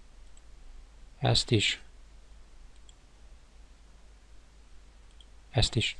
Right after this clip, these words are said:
Ezt az eszközt akkor érdemes használni, amikor a varázspálcával nem egyértelműen körbevágható, mert az, azzal túlságosan, ö, sok időt,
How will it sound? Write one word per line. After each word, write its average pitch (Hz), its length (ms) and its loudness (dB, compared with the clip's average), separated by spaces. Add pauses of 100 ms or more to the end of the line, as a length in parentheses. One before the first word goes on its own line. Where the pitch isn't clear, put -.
(320)
Ezt 202 200 10
az 151 120 12
eszközt 151 360 10
akkor 147 220 8
érdemes 117 320 10
használni, 139 600 8 (680)
amikor 120 440 8
a 123 180 12 (1040)
varázspálcával 123 840 12
nem 131 180 8
egyértelműen 113 680 8
körbevágható, 123 840 8 (360)
mert 131 160 10
az, 127 180 8
azzal 123 280 8
túlságosan, 113 840 8
ö, 110 300 10
sok - 240 4
időt, 107 380 6